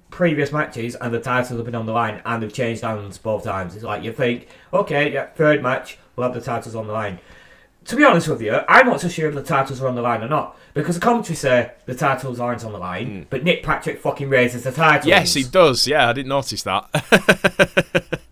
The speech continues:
Speaker 1: So I was really confused uh, whether the titles are actually on the line or not.
Speaker 2: Nick Patrick being Nick Patrick, fucking everything up. What a fucking surprise.
Speaker 1: Yeah.
Speaker 2: So
Speaker 1: Um,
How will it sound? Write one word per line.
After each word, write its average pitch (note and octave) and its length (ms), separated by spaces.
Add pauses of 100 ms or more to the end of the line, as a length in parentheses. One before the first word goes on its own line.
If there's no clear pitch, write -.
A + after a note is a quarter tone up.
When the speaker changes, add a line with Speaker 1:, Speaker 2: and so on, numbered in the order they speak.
(640)
Speaker 1:
So B2 500
I E3+ 640
was C#3+ 460
really E3 340
confused C3 500 (500)
uh, A2+ 360 (720)
whether B2+ 220
the B2 120
titles A#2+ 400
are A#2 40
actually A#2 260
on G#2 120
the G#2 60
line F#2+ 280
or F2 40
not. E2+ 180
Speaker 2:
Nick A#2 200
Patrick - 380
being F2+ 240
Nick - 220
Patrick, - 480
fucking - 360
everything G2 340
up. C#2+ 220
What G2+ 120
a - 40
fucking - 300
surprise. D#2 640 (760)
Speaker 1:
Yeah. G#2+ 140
Speaker 2:
So F2+ 400
Speaker 1:
Um, B3+ 280